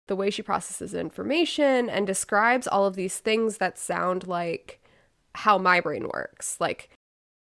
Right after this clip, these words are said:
really kind of marinating on things longer than a lot of people, really trying to work through all of these different, like, avenues to a degree that's frustrating for others. And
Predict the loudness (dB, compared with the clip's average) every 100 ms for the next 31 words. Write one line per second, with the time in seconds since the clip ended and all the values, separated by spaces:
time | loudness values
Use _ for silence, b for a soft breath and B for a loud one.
0 | _ _ -2 4 4 4 0 0 0 0
1 | 4 8 8 8 8 6 4 2 2 4
2 | 2 0 -2 2 2 4 2 2 2 4
3 | 4 0 -4 -10 -10 -2 2 6 6 4
4 | 4 0 2 0 2 0 2 0 -2 -6
5 | -2 -2 0 0 0 -2 -4 -4 -6 -6
6 | -8 -6 -6 2 4 4 2 2 2 2
7 | 0 -2 -4 -4 -2 -4 -4 0 0 0
8 | -6 -4 -4 -4 -4 -4 -4 -4 0 0
9 | 2 2 0 0 -2